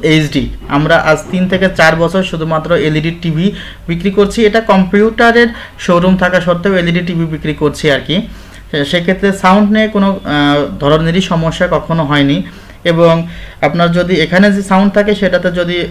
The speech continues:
মনের মতো না হয় সেক্ষেত্রে আপনি, আহ, এক্সটার্নাল সাউন্ড বক্স এখানে সেট আপ করতে পারবেন।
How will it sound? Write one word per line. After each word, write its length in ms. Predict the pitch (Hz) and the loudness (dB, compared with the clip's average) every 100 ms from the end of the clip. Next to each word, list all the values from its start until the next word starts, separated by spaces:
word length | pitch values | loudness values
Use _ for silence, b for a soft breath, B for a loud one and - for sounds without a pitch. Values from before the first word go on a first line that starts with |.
| - | -6
মনের 340 | 147 151 165 165 | -2 0 2 0
মতো 220 | 165 185 | 2 2
না 180 | 180 175 | 2 2
হয় 220 | 202 226 | 2 2
সেক্ষেত্রে 460 | - 165 170 - | 0 0 0 0
আপনি, 280 | 160 156 151 151 B B B | -2 0 -2 -4 B B B
আহ, 220 | 139 135 - - - | 2 2 0 -8 -6
এক্সটার্নাল 640 | 160 165 - 170 165 165 156 - - | -4 -4 -2 0 4 2 2 -4 -4
সাউন্ড 300 | 147 151 151 | -2 0 2
বক্স 340 | 147 147 - - | 2 2 -2 -6
এখানে 320 | 139 151 151 | -2 0 -2
সেট 200 | 185 180 | -2 0
আপ 120 | 170 | 0
করতে 200 | 160 147 | 0 0
পারবেন। 400 | 139 131 123 113 | 2 2 2 -2